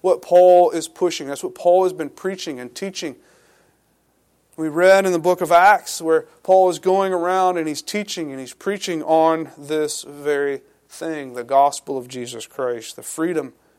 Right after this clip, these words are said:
of the gospel. And now for many verses in this epistle, he's been writing on this very thing. And go to Galatians five, verse one here. It's this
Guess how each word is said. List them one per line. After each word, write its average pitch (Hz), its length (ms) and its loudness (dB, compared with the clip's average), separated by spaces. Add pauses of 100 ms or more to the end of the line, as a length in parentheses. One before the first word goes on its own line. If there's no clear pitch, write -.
(440)
of 135 120 -14
the 131 100 -10
gospel. 123 640 -4 (340)
And 131 140 -12
now 147 320 0
for 131 320 -10 (200)
many 156 200 -2
verses 147 480 0
in 135 100 -10
this 131 180 -8
epistle, 156 420 -4
he's 143 180 -10
been 131 160 -14
writing 135 420 0
on 127 100 -8
this 120 140 -10
very 123 280 -8
thing. 127 440 -10 (1300)
And 143 140 -8
go 190 100 4
to 196 100 4
Galatians 185 540 4
five, 180 480 6
verse 165 300 -4
one 180 380 0
here. 139 340 -6 (1400)
It's 185 240 -2
this 190 220 0